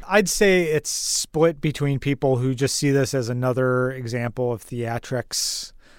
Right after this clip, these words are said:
by the president. People remember during the shutdown, for instance, you know, he walked out of a meeting. There was an instance earlier last year, right after Democrats had won the House, that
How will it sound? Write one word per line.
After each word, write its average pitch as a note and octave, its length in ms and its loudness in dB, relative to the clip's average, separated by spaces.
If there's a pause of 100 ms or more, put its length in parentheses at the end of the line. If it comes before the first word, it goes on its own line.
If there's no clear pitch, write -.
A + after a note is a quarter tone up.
(280)
by B2 160 0
the A2+ 80 -2
president. A#2 640 -4
People G3+ 280 0
remember D3 380 4
during C3 240 0
the B2 80 -6
shutdown, C#3+ 480 -2
for C3 160 -2
instance, B2 600 -2
you C3+ 80 -4
know, A#2 140 -2
he - 140 -6
walked A#2+ 380 -2
out A#2 160 -2
of A2+ 100 -4
a A2+ 60 -4
meeting. A2 600 -4 (540)
There C3 120 2
was A#2+ 160 6
an B2 80 -2
instance B2 680 0 (140)
earlier A#2+ 840 4 (420)
last B2+ 420 0
year, B2+ 380 6
right B2 260 2
after B2 240 0
Democrats B2 500 0
had A#2 120 -4
won A#2+ 840 -2
the A2 80 -6
House, B2 560 0
that A2+ 240 -6